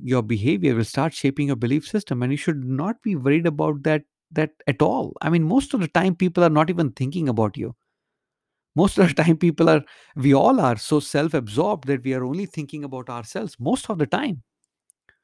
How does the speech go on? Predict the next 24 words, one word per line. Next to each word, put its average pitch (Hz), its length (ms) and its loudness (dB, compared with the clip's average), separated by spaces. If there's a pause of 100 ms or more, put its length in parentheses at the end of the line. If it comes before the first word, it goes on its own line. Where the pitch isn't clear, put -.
(280)
right? 135 280 -6 (720)
So, - 380 2 (180)
so - 160 -4
don't 175 360 -2
worry 160 240 -2
about 139 380 -2
that, 113 280 -4 (300)
but, 135 260 -4 (160)
but 123 220 -4
you 127 160 2
have 127 300 -4
to, 180 180 -6
at 131 160 -4
the 123 80 -2
same 143 280 -2
time, 143 240 -4
ensure 135 540 -2
that, 120 300 -4 (400)
that 117 260 -2
the 117 80 0
words 131 460 2
that 156 200 0
you 139 100 0
use 143 500 -4